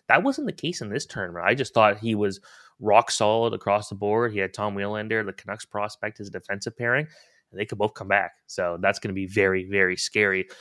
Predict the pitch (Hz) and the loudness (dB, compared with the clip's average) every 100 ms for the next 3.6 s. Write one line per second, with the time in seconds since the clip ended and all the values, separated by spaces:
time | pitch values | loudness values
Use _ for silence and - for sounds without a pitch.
0 | - - - 127 170 196 - 170 151 - | -20 -20 -4 0 2 2 2 0 0 2
1 | 131 - 117 113 107 107 - - 113 113 | 2 2 0 0 0 0 -2 -4 -4 -4
2 | 98 98 104 113 101 101 101 - 107 98 | -8 -8 -8 -2 0 0 0 -6 -8 -6
3 | 95 95 98 98 92 - | -6 -8 -8 -6 -6 -8